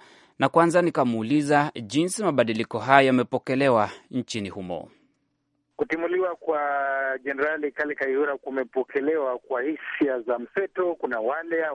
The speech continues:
Speaker 2: ambao wanashangilia, hasa ukiangalia katika mitandao ya kijamii, kuna wale ambao wameshangilia na kusema kwamba ndio anastahili kuondoka, lakini kuna baadhi ni wale wanaosema kwamba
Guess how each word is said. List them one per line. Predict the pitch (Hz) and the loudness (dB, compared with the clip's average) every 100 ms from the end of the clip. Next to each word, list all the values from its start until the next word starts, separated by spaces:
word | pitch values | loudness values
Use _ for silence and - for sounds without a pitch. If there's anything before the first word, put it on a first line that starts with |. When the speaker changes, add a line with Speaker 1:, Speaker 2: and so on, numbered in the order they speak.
| 123 113 104 | -4 -4 -4
Speaker 2:
ambao | 117 147 | -2 0
wanashangilia, | 143 131 123 117 113 - 120 117 139 160 151 139 - - - | -2 -2 -2 -2 -4 -4 -4 0 0 2 -2 -6 -18 -20 -6
hasa | 120 - 143 160 | -4 -2 -2 -2
ukiangalia | - 131 135 151 | -4 -2 -2 -4
katika | 139 - | -6 -6
mitandao | 123 123 147 | -4 -2 -2
ya | 147 | -4
kijamii, | - 127 131 165 196 175 123 | -6 -4 -2 0 0 0 -2
kuna | - 123 | -4 -4
wale | 113 165 202 | -2 -2 -4
ambao | 151 160 | -6 -4
wameshangilia | 147 135 123 120 123 123 - 143 135 156 180 | -4 -8 -14 -12 -12 -14 -10 -6 -2 0 0
na | 156 | -4
kusema | - 170 139 | -4 -4 -2
kwamba | 160 160 160 147 _ _ _ _ | -4 -4 -4 -6 _ _ _ _
ndio | 254 349 320 127 | -2 0 0 -4
anastahili | 127 - 139 147 147 | -8 -6 -4 -2 -2
kuondoka, | - 120 131 139 - | -4 -2 -2 -2 -4
lakini | 131 269 | -4 -4
kuna | 247 214 190 | -4 -4 -4
baadhi | 202 254 233 185 185 _ _ _ | -4 -6 -8 -12 -16 _ _ _
ni | 302 | -2
wale | 202 226 | -2 -2
wanaosema | 180 202 175 - 190 185 160 147 - | -4 -4 -4 -2 -2 -2 -4 -6 -6
kwamba | 170 175 175 160 147 139 | -6 -4 -2 -2 -2 -4